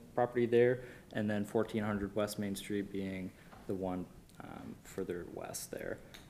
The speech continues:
Um, you can see to the east here is Dahlia Hill.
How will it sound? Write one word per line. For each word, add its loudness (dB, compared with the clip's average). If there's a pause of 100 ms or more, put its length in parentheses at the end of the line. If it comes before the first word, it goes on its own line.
(100)
Um, -12 (920)
you 0
can 2
see 4 (1200)
to 0
the 0
east 0
here 8
is 4
Dahlia 8
Hill. 6